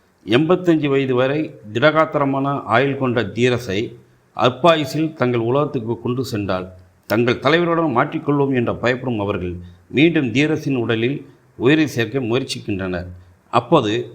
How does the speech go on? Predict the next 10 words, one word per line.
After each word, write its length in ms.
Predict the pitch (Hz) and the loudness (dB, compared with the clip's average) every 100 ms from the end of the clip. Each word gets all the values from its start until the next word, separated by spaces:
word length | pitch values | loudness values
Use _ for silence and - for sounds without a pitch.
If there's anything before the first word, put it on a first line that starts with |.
| 101 | 0
தீரஜின் 440 | 160 170 156 143 | 2 2 0 -2
உடல் 400 | 120 113 147 - | -2 -2 -2 -6
காணாமல் 500 | - 107 135 131 135 | -2 0 2 0 -2
போகிறது. 720 | - 113 101 92 90 90 - - _ _ _ - | 0 0 0 -2 -6 -8 -16 -20 _ _ _ 2
ஆவியாக 540 | - 160 175 180 180 | 4 6 4 2 0
சுட்டி 320 | 175 139 160 | -2 -2 -2
கொண்டிருக்கும் 560 | 151 131 131 120 131 98 | 0 0 0 0 -4 -2
தீரஜுக்கு 720 | 131 143 127 - - 98 - - _ _ _ | 0 0 -2 -6 -8 -8 -8 -16 _ _ _
அவரைப் 400 | 101 143 175 175 | 2 4 4 2
போலவே 500 | 165 156 160 165 | 2 2 0 0